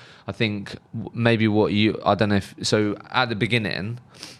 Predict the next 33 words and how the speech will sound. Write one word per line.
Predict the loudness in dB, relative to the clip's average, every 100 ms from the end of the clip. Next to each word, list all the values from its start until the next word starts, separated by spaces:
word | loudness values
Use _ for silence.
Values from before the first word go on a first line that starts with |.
| _
when | -2 2
I | 2
started | 2 0 2
my | 0
business, | 2 0 -2 -4 -2
like, | -2 -2 -6 -16 -20 _ -20 -20 -14 -2
I | 2
wasn't | 2 0 0
being | -2 -2
dictated | -2 -4 0 0 0 -4 -4
by | 0 2 2 0 -4 -10
sort | -6 -4 -2
of |
my | -4
clients' | -4 0 2 0 -2 0
diaries | 2 2
and | 0
when | 0
they | 0 -2
could | -2
do | -4 -4
things. | -4 -4 -4 0
I | 0
just | 0 0
had, | 0 -2 0
like, | 2 2 -2 -8 -18 -20 -20 -10
no | -2 2 2 2
structure | 0 -2 -2 -4 -8
to | -8
put | -4 -4
my | -2 -2
week | 0 -2 -2
in, | -4 -4